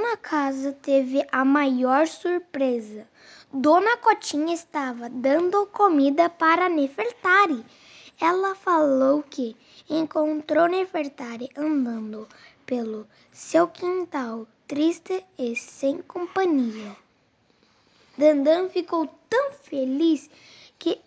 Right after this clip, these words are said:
não se conteve e começou a pular de alegria. Foi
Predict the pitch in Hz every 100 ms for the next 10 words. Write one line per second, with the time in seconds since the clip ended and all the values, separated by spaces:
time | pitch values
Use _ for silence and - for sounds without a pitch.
0 | - 277 339 392 403 - 311 247 - 262
1 | 240 - 311 311 254 233 - 294 285 339
2 | 330 320 294 277 269 302 349 - _ -
3 | _ - 359 359 302 240 214 _ _ _
4 | - 262 269 262 285 311 302 247 233 220
5 | 214 _ _ _ _ - - 277 320